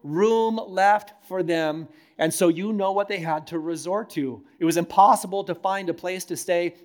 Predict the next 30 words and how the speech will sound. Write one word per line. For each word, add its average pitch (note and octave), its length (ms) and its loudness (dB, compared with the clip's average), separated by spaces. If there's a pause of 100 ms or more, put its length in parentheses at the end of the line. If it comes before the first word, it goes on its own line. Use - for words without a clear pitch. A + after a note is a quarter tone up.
kind G3 360 2
of F3+ 120 2
like E3 260 -2
finding E3 400 -4
a D3+ 40 -6
room C#3+ 360 -6
in C#3+ 160 -8
Las C#3 220 -4
Vegas C3 440 -6
when C3+ 200 -14
F C#3 260 -4
one B2 320 -10
is A#2+ 140 -8
in A#2+ 240 -14
town. A#2+ 320 -10 (100)
Just D#3 440 2 (580)
packed. - 640 4 (1500)
But F#3 200 6
peace A#3+ 340 2
for G#3 120 4
them F3 220 0
wasn't F3+ 340 -4
found G3 380 4
in E3 80 2
the D#3 100 0
quiet F3+ 560 2
vibe F3 280 4
of D#3 120 -4
the D3+ 80 -8
countryside. E3 1000 -4